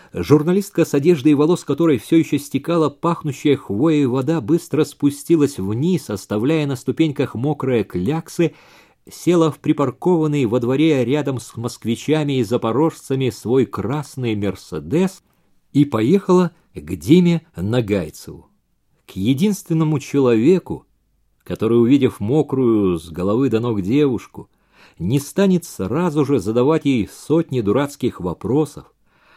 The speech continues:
а сначала напоит горячим кофе и уложит в постель, отложив серьезные разговоры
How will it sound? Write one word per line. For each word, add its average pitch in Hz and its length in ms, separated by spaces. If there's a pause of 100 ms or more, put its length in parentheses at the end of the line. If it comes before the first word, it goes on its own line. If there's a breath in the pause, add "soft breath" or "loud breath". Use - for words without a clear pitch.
(300 soft breath)
а 113 120
сначала 180 680 (400 soft breath)
напоит 110 600
горячим 139 460
кофе 170 440
и 156 100
уложит 147 440
в - 120
постель, 151 800 (540)
отложив 120 800
серьезные 143 680
разговоры 123 800